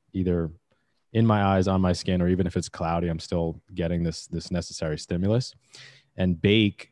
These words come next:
is, you know, what we, as an acronym I've, I've came up with is biological alignment and kinesthetic exploration. So I'm aligning my circadian biology to the rhythm of the sun and, and, and the moon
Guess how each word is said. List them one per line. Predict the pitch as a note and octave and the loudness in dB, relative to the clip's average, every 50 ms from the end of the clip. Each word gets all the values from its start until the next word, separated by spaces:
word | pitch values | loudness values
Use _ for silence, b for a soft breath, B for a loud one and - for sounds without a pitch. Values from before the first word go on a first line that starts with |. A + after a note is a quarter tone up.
| _ - | _ -2
is, | G2 F#2+ F#2+ F2+ F2+ F2 E2+ E2 - - - - - - _ _ - | 0 2 4 4 4 2 2 0 -4 -6 -8 -10 -10 -14 _ _ -6
you | - F#2+ | -2 -2
know, | F2+ E2+ | 0 0
what | E2+ F2 F#2 E2+ - | 0 0 -2 -2 0
we, | F2+ F2+ F2 E2+ E2+ E2 - - - F2 | 0 0 0 0 -2 -2 -6 -8 -8 -6
as | F2 E2+ D#2+ | -4 -4 -4
an | F2+ | -4
acronym | E2 E2 F2+ F2+ - - F2+ F2 F2 | -2 -2 -2 -2 0 0 -2 0 0
I've, | E2+ E2+ E2 - - - - | -2 -2 -4 -6 -10 -10 -8
I've | F2 D#2+ | -8 -8
came | - - G2+ F#2 F2+ | -4 -2 -2 0 0
up | F2 E2+ - | 0 0 0
with | F2+ E2 - | -2 -2 0
is | F2 E2+ E2 F2 - - - _ - F2+ | -2 -2 -2 -4 -10 -14 -16 _ -12 -4
biological | - F2+ F2+ F#2 F#2 F2+ F2 F2+ F2+ F#2 - E2+ E2+ | 0 0 2 2 2 2 0 0 -2 -2 -2 -2 -2
alignment | E2+ F2 F2+ F#2+ G#2+ A2+ B2 B2 A#2+ - _ - | 0 0 0 0 0 0 0 0 -2 -2 _ -6
and | F#2 F2+ E2+ E2+ - | -4 -2 -2 -2 -4
kinesthetic | - - G#2 G2+ F#2 - - F2+ F2 E2+ - | 0 0 0 0 0 0 0 0 0 0 -2
exploration. | D#2+ F2 - - - - D2+ D#2+ E2 - - A#2+ B2 A#2+ - _ b b b b b b b b | -4 -8 -8 -8 -6 -4 -2 -2 -2 -2 -4 -4 -6 -6 -8 _ b b b b b b b b
So | - - F#2+ F2+ | -2 0 2 2
I'm | F2+ F#2 F#2 | 4 4 2
aligning | F2+ F2+ F#2 F2+ G2 G2+ G#2 G2 G2 | 2 2 2 2 2 4 2 2 2
my | F#2 F2 E2+ E2+ | 2 2 0 0
circadian | E2+ E2+ - F#2 F2 - - F2+ E2+ F2 E2 E2 | -2 -2 -2 -4 -6 -4 -4 -4 -2 -2 -2 0
biology | D#2 D#2+ E2 E2 E2+ F2 E2 - E2 E2 | 0 0 0 0 0 0 0 -2 -4 -6
to | - - - E2+ E2 D#2+ D#2+ D#2+ D#2 - | -6 -6 -4 -4 -2 -2 -2 -4 -4 -4
the | - E2 D#2+ D#2 D#2 E2 | -4 -2 -2 -2 -2 -4
rhythm | D#2+ E2 F2 E2+ E2+ E2 | -2 0 0 0 0 -2
of | D#2+ D2+ D2 | -2 -4 -6
the | D#2+ D#2+ D#2+ - - | -8 -8 -10 -10 -12
sun | - - - E2+ E2 D#2+ | -10 -4 -4 -2 -2 -2
and, | D#2+ D#2+ D#2+ - - | -4 -6 -8 -10 -12
and, | E2 E2 D#2+ E2 - | -10 -10 -10 -10 -10
and | - E2 D#2+ | -8 -6 -6
the | D#2+ | -2
moon | E2 F2+ F#2+ A2 A#2+ B2+ C3 | 0 0 2 2 2 0 -2